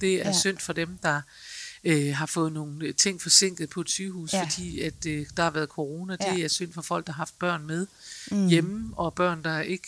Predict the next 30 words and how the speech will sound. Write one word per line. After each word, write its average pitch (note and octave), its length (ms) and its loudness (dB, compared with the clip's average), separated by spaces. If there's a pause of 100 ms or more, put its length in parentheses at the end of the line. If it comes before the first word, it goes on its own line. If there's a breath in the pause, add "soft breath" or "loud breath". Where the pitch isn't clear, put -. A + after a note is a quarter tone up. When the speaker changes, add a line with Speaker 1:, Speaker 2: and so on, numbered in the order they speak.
(160)
Speaker 1:
kom E3 180 0
afsted, F3 460 2
og F#3+ 80 0
Speaker 2:
Ja. F3+ 80 -2
Speaker 1:
nogen, F3+ 140 -4
der F3+ 60 0
kom E3 160 -4
afsted E3+ 260 0
før F#3 240 0
nogle D3+ 220 -2
andre. E3+ 340 -2
Og D3+ 120 -4
det F#3 120 0
er E3 100 0
sy-, F3+ 60 2
Speaker 2:
Ja. G3 80 4
Speaker 1:
altså, F3+ 180 6
det A3 140 0
er G#3 40 2
synd A#3+ 260 6
for - 120 -2
os G3 100 0
alle G#3+ 280 2
sammen. F3+ 240 2
Speaker 2:
Ja. D3 40 -2
Speaker 1:
Det - 40 -4
er G#3+ 80 0
synd G#3+ 160 -2
for G3+ 100 -6
forsvarsholdet, F3+ 600 0